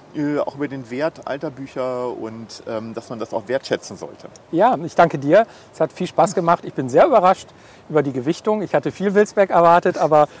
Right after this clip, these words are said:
Speaker 2: das kann man ja nachlesen. <laughs>
Speaker 1: Das ist richtig.
Speaker 2: Okay.
Speaker 1: Ich danke
Speaker 2: Vielen
Speaker 1: dir.
Speaker 2: Dank.
Speaker 1: Schönen
Speaker 2: Mhm.
Speaker 1: Dank.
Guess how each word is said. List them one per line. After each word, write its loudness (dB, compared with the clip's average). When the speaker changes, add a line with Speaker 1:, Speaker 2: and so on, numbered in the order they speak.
Speaker 2:
das 2
kann 4
man 2
ja 4
nachlesen. 0
<laughs> 4
Speaker 1:
Das 0
ist -8
richtig. -8
Speaker 2:
Okay. -10
Speaker 1:
Ich -16
danke 0
Speaker 2:
Vielen 2
Speaker 1:
dir. 8
Speaker 2:
Dank. 2
Speaker 1:
Schönen -6
Speaker 2:
Mhm. -6
Speaker 1:
Dank. -6